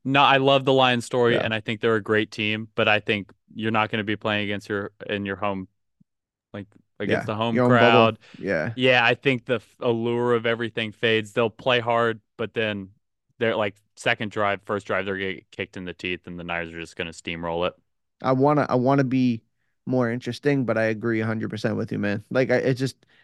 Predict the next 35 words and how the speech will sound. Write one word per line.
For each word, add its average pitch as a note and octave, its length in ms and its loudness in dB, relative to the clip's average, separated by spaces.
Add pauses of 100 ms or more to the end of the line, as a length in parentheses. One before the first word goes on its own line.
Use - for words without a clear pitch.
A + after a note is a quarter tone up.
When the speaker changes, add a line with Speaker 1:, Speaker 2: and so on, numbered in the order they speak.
(160)
Speaker 2:
they'll D#3 140 8
be D#3 220 4
tight. C3+ 440 2
They're C3 140 0
gonna C3+ 180 0
be C3+ 120 0
tough. A#2 420 0
Dan B2 180 -2
Campbell B2 340 0
have B2 160 2
'em B2 140 -2
ready B2 220 2
to A#2 80 -2
go. G#2+ 360 -2
I G#2 100 -2
think A2+ 260 -8 (240)
there's A#2 200 0
just A2 180 -8
too B2 120 0
many, A2+ 400 0 (640)
too D3+ 140 2
many B2 440 4
factors A2+ 580 -2
with A2+ 140 0
the A2+ 80 -2
forty-niners. A2 680 2
They, A2+ 200 0
they A2 160 -4
just, A2+ 340 -4 (560)
they, D3 120 4 (180)
last E3+ 340 2
year D#3 120 8
they D3+ 100 8
got C#3+ 100 6
robbed B2+ 520 2